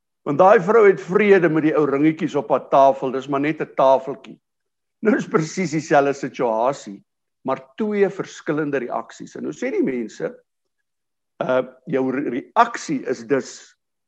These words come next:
wat help om stres te verlig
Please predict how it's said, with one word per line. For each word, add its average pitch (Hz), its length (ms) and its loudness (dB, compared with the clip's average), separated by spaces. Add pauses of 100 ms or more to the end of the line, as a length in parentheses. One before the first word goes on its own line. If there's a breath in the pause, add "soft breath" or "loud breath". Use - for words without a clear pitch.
(120)
wat 131 420 -2 (120)
help 131 580 0
om 123 200 -6
stres - 760 -4 (180)
te 127 80 -6
verlig 123 500 -4